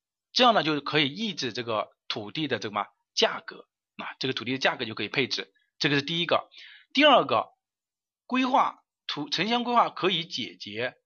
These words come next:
外部效应。什么叫外部效应？比如说，这个大家学法规应该就学过了啊，学这个相关应该外部经济效应。比如说，如果没有城乡规划，这个地方有个污水处理厂，旁边就是什么？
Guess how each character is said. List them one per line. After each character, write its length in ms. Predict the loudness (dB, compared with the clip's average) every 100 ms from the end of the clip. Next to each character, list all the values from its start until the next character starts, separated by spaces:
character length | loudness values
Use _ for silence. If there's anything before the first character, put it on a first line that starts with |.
| _ _
外 180 | 2 2
部 140 | -4
效 260 | -2 -2 -4
应。 160 | -12 _ _ _ _ _ _ _ _
什 140 | -10 -2
么 60 |
叫 100 | 4
外 120 | 6 4
部 100 | 4
效 160 | 0
应？ 140 | 0 -6
比 80 |
如 100 | -8
说， 260 | 0 0 0 -10 _ _ _ _ _ _ _ -12 -12 -20 -20 _
这 100 | 2
个 580 | 6 8 6 4 0 -2
大 100 | 2
家 80 | 2
学 240 | 2 0 -2 -12 -8
法 200 | -6 -4
规 160 | -4
应 100 | -2
该 140 | 0 0
就 140 | -2
学 200 | -8 -14
过 140 | -10 -10
了 80 |
啊， 140 | -8 -8
学 220 | -4 -4
这 80 | -2
个 60 |
相 160 | -2 2
关 120 | 2
应 40 | 0
该 100 | 0
外 180 | 2 2
部 80 |
经 180 | -2 -6
济 80 | -4
效 160 | -2 -2
应。 80 |
比 80 | -4
如 60 | -2
说， 200 | -2 -2 _ _ _ _ _ _ _ _ -8
如 260 | 2 4
果 120 | 4
没 120 | 4 4
有 100 | 2
城 160 | 0
乡 140 | -2 0
规 100 | 2
划， 240 | 0 0 _ _ _ _ _ _ _ _ _ _ _ -10
这 120 | -4
个 40 |
地 60 | -2
方 80 | -2
有 80 |
个 80 | -2
污 160 | -6 -2
水 160 | -2
处 140 | -4 -6
理 80 | -6
厂， 240 | -6 -8
旁 240 | -4 -4 -2
边 200 | -4 -4
就 140 | -4
是 100 | -4
什 80 | -6
么？ 160 | -8